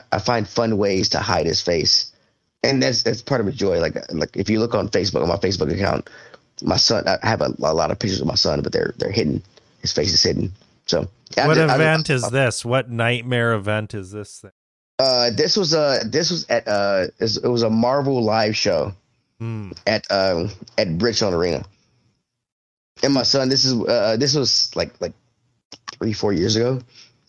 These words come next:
Speaker 1: My son was probably, like, five here, five, six. Um, <laughs> he's, <clears throat> yeah, he was a big, he's a huge Spider-Man fan. Um,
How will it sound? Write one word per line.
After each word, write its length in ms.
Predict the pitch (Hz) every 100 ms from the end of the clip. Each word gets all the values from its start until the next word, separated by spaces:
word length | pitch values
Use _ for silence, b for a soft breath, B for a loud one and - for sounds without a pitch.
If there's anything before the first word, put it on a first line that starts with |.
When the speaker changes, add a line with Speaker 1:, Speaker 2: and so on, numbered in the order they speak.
| _
Speaker 1:
My 100 | 110
son 140 | 104 113
was 100 | 104
probably, 240 | 110 95
like, 60 | 104
five 300 | - 95 107
here, 220 | 110 110
five, 260 | 101 101 95
six. 360 | 110 107 - B B B B _ - -
Um, 300 | 90 90 - -
<laughs> 180 | - -
he's, 400 | 147 - 147 - B B B B B
<clears throat> 460 | B B - _ -
yeah, 600 | 160 262 214 143 135 131
he 100 | 143
was 100 | 120
a 60 |
big, 200 | 110 143
he's 240 | - 123 113
a 180 | 92
huge 240 | 101 127 123
Spider-Man 440 | - 110 98 92
fan. 380 | - 95 90 90 - _ _ _ _ - -
Um, 380 | 98 85 98